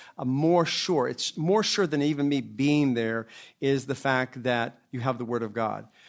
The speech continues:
Now, is he saying that the Word of God or his experience, uh, you know,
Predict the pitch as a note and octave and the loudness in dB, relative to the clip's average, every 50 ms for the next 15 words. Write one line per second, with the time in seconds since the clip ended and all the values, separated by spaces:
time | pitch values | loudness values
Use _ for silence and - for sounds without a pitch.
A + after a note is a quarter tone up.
0 | - - - D#3+ D#3 D3 C#3+ C#3+ C#3 - G3 F3 E3 - - D#3+ D3+ C#3+ C#3 C#3 | -20 -8 0 2 4 4 4 2 0 0 -2 -2 -2 -2 0 0 0 2 0 0
1 | C3 B2+ - _ - - - - D3 C#3 - D3 C3 B2 C3+ C#3 C#3+ C#3 B2 B2 | -2 -4 -8 _ -20 -18 -10 -8 -6 -4 -2 -4 -2 0 2 2 2 2 0 2
2 | C3+ C3 C3 C3+ C3+ B2 C#3 C#3 B2 - B2+ - - - - C#3 C3+ C3+ C3 B2+ | 2 2 4 2 0 0 -2 -2 -2 -4 -6 -8 -8 -6 -4 -2 0 0 0 -2
3 | B2 - - - G#3 - - B2 A#2+ B2 - D3+ B2+ A#2+ A#2 A#2 A#2 B2+ | -4 -4 -8 -10 -8 -6 -6 -4 -6 -6 -6 -6 -6 -4 -4 -6 -6 -10